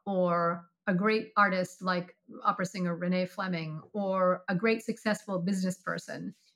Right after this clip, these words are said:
you have had many disappointments along the way. And everybody faces them,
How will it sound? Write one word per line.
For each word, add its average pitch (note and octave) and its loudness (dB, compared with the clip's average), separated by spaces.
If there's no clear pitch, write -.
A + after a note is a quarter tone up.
you A3+ 6
have B3 -2
had A3+ 2
many G3+ 2
disappointments F3+ -2
along E3+ -4
the E3 -4
way. E3+ -4
And F#3 2
everybody C4 6
faces F#3 -2
them, A#3+ 2